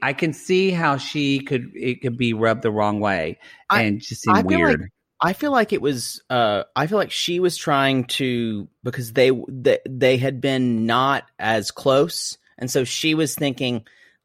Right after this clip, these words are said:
Speaker 2: "It's a little weird for me. I, I think I should get some distance, and I should be with my, with my parents' house. And that way I can visit you instead of staying in the h-, same house with you,"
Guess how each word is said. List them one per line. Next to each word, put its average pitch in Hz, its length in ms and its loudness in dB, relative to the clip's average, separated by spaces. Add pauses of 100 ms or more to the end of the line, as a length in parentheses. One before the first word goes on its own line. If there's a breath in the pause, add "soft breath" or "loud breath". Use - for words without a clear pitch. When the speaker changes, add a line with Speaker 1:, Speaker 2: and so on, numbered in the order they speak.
(160)
Speaker 2:
"It's 135 240 2
a 131 60 -2
little 131 340 4
weird 123 420 2
for 123 100 -2
me. 113 360 -2
I, 113 260 -2
I 117 80 -2
think 131 300 -6
I 113 180 2
should 117 360 -4
get 123 160 -2
some 113 200 -4
distance, 113 480 -4
and 110 100 -4
I 113 200 -2
should 110 240 -6
be 110 180 -2
with 107 280 0
my, - 120 -2 (200)
with 120 140 -6
my 110 100 -2
parents' 127 320 0
house. 101 200 0 (240 loud breath)
And 120 80 -2
that 127 80 2
way 120 100 0
I 120 100 0
can 110 200 -4
visit 131 420 2
you 110 200 -2
instead 104 320 -4
of 95 100 -4
staying 107 380 -2
in 98 80 -2
the 92 60 -2
h-, 95 140 -6
same 92 180 -2
house 87 280 -2
with 90 160 -10
you," 76 140 -6